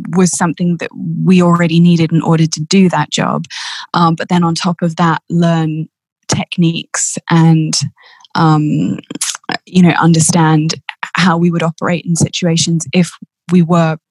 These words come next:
professional military people. And so obviously that was i-, i-, an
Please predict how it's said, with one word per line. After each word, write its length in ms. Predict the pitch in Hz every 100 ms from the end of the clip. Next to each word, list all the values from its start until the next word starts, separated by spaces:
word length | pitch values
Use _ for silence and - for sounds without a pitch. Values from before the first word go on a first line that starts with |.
| -
professional 640 | - 175 165 - 156 139 156
military 560 | - 165 160 156 160 165
people. 460 | - 160 - - 160 - - - -
And 160 | 180
so 220 | 170 180 180
obviously 520 | 180 180 160 - 170
that 200 | 165 -
was 400 | 175 156 - - _ _ _ -
i-, 80 | - -
i-, 420 | - - - 78 -
an 100 | 175